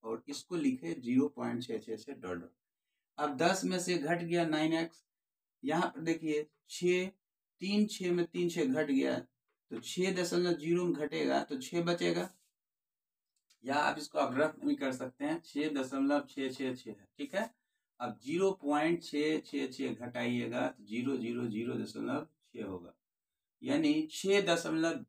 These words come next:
ज़ीरो ज़ीरो का मतलब हुआ छः, सिर्फ छः। तो वहाँ, यहाँ आप यही लिखे हैं छः दशमलव ज़ीरो ज़ीरो,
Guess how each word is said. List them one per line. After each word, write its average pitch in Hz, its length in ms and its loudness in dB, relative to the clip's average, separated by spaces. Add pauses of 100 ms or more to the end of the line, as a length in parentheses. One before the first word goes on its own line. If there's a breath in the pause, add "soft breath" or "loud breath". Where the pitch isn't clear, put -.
(240)
ज़ीरो 151 220 4
ज़ीरो 160 200 0
का 143 100 -6
मतलब 143 360 2
हुआ 139 320 4
छः, 110 400 0
सिर्फ 185 360 -4
छः। - 220 -6 (640)
तो 131 60 -4
वहाँ, 165 320 4
यहाँ 156 200 2
आप 170 140 2
यही 170 180 6
लिखे 170 260 0
हैं 175 320 2
छः 165 280 -4
दशमलव 147 440 0
ज़ीरो 131 260 4
ज़ीरो, 127 340 -2